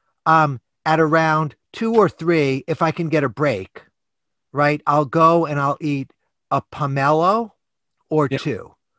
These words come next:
Speaker 2: Yep.
Speaker 1: Right?
Speaker 2: That's like a
Speaker 1: So
Speaker 2: melon, right?
Speaker 1: a p-, no, a pomelo is
Speaker 2: So those
Speaker 1: like
Speaker 2: big
Speaker 1: the over-, a pomelo is like an oversized,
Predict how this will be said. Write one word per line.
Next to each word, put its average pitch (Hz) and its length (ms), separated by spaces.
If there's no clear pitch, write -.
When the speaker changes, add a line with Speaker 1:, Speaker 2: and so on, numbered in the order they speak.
Speaker 2:
Yep. 120 340
Speaker 1:
Right? 139 120
Speaker 2:
That's 143 120
like 165 160
a 135 60
Speaker 1:
So - 80
Speaker 2:
melon, 147 200
right? 123 340
Speaker 1:
a 185 120
p-, - 220
no, 214 200
a 175 60
pomelo 220 680
is 170 240
Speaker 2:
So 190 60
those 170 140
Speaker 1:
like 156 180
Speaker 2:
big 165 180
Speaker 1:
the 190 140
over-, 226 480
a 190 80
pomelo 226 340
is 196 80
like 196 140
an 175 140
oversized, 165 960